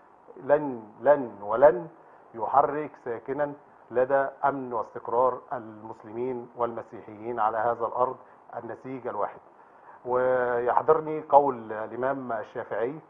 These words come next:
"يخاطبني السفيه بكل قبح فأكره أن أكون له مجيباً، ي-، يزيد سفاهة فأزيد حلماً،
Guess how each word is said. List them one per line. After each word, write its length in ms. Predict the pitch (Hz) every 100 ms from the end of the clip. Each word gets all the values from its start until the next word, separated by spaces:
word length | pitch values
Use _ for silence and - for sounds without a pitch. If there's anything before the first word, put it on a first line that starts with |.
| - - - -
"يخاطبني 560 | 123 123 123 156 151 143
السفيه 500 | - 123 151 123 120
بكل 380 | 113 - 120 117
قبح 360 | 135 - 139 135 - - - 127
فأكره 540 | 139 160 151 127 135
أن 100 | 123
أكون 360 | 120 - 139 127
له 320 | 120 123 123
مجيباً، 380 | 117 117 107 92 - - - _ _ 113
ي-، 220 | 117 139 -
يزيد 440 | 120 120 185 143
سفاهة 640 | 127 127 123 117 139 139
فأزيد 480 | 123 117 110 139 131
حلماً، 420 | 117 131 135 131